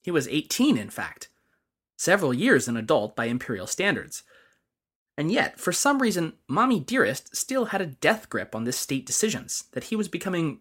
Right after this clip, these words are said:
more and more convinced were kind of supposed to be his.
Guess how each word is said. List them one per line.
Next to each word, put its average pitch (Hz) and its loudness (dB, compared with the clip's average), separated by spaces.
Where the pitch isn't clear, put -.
more 240 0
and 202 0
more 196 2
convinced 151 0
were 151 -2
kind 220 -2
of 185 0
supposed - -4
to 156 -4
be 151 0
his. 147 -2